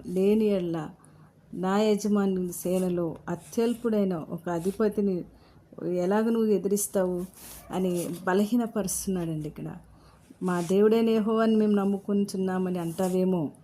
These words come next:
యెషయా ముప్పై ఆరు పదిలో అంటాడు, "యెహోవా సెలవు నొందకనే ఈ దేశం మీదకి నేను పాడు చేయడానికి వచ్చానా? లేదు, ఆ దేశం మీదకి పోయి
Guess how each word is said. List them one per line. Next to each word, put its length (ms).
యెషయా 280
ముప్పై 320
ఆరు 140
పదిలో 340
అంటాడు, 460
"యెహోవా 320
సెలవు 400
నొందకనే 500
ఈ 220
దేశం 480
మీదకి 280
నేను 240
పాడు 240
చేయడానికి 320
వచ్చానా? 480
లేదు, 400
ఆ 120
దేశం 460
మీదకి 260
పోయి 580